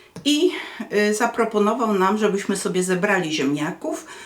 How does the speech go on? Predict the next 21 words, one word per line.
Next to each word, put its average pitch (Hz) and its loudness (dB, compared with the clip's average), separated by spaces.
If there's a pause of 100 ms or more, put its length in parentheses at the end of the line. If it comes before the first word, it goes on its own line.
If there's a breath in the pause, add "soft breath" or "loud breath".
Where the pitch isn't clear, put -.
(240 loud breath)
i 339 2
może 262 4
upieczemy 185 4
w 147 -4
ognisku. 226 4
No 170 4
i 123 0
całym 254 6
hurmem 180 6
poszliśmy 165 -4
na 143 -4
te 143 -2
wykopki. 139 -4 (480 loud breath)
Zebraliśmy 233 2
te - -2
ziemniaki, 240 4 (200)
ognisko 240 4
rozpaliliśmy 208 2
i, 294 2 (680 loud breath)
y, 196 6
y, 202 10